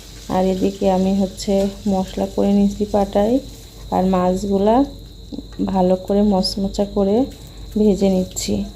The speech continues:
আমরা আবার একটু কড়া করে মাছ ভাজা খাই আসলে। তো আজকে কোনো ভাজি টাজি কিচ্ছু হবে না, আজকে শুধু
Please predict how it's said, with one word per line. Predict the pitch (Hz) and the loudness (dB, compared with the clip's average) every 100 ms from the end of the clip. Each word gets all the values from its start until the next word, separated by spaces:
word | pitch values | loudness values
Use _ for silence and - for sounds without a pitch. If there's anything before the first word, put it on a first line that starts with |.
| - | -4
আমরা | 196 202 214 | 2 4 6
আবার | 220 | 6
একটু | 214 214 220 | 4 0 -6
কড়া | 220 196 196 | 0 2 0
করে | 196 202 208 | 0 0 2
মাছ | 196 190 196 | 0 -2 -4
ভাজা | 202 190 196 | -4 -2 -4
খাই | 196 196 185 | -4 -2 0
আসলে। | 190 196 - 196 196 - - - - - - - - - - - - - | 0 -2 -6 -8 -10 -12 -18 -18 -18 -20 -18 -16 -16 -18 -18 -20 -20 -4
তো | 220 214 214 220 214 | 2 4 4 0 -2
আজকে | 220 - 240 | -4 -2 -2
কোনো | 240 214 214 | 0 2 2
ভাজি | 208 214 202 202 214 | 2 2 2 2 0
টাজি | 208 196 202 | 2 2 2
কিচ্ছু | 208 220 214 - 226 | -4 -6 -6 -4 -2
হবে | 214 214 190 196 | 0 2 2 2
না, | 214 196 220 - - - - - - - - - | 2 2 -2 -6 -12 -20 -20 -20 -20 -20 -18 -6
আজকে | 196 196 - 208 | -4 -4 -2 -2
শুধু | - 214 196 208 | -2 -2 0 2